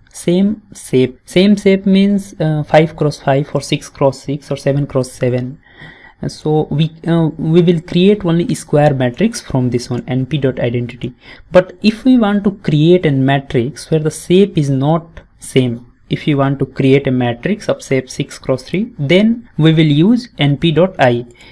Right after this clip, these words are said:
Here I am not going, uh, into much detail about N P dot I. We will study this in next video. So first I'll try to create an matrix of shape si-, six cross six. N P dot I six. If I will print this,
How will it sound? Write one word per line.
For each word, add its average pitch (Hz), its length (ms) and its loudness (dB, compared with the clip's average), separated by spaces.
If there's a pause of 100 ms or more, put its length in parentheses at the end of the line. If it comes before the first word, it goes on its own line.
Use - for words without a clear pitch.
(120)
Here 190 280 4
I 196 60 0
am 180 120 4
not 185 280 2
going, 165 460 0 (120)
uh, 160 160 -4
into 151 240 0
much 147 300 2
detail 139 460 0
about 131 320 0
N 127 160 0
P 156 100 2
dot 131 240 0
I. 151 180 0 (180)
We 151 140 0
will 151 320 2
study 143 300 -2
this 135 240 -4
in 135 320 -2
next 131 400 -4
video. 135 480 -4 (300)
So - 140 -8
first 185 360 0
I'll 156 180 0 (140)
try 151 180 2
to 156 140 -4
create 160 580 0
an 147 360 -2 (120)
matrix 135 640 -2
of - 100 -6
shape 143 240 -4
si-, - 220 -6
six - 260 -12
cross 127 300 -2
six. - 360 -12 (120)
N 147 180 0
P 220 220 -2
dot 135 480 -2 (160)
I 127 300 -6 (120)
six. - 640 -12
If - 160 -8
I 190 40 4
will 190 100 2
print 170 360 -2
this, 196 380 -6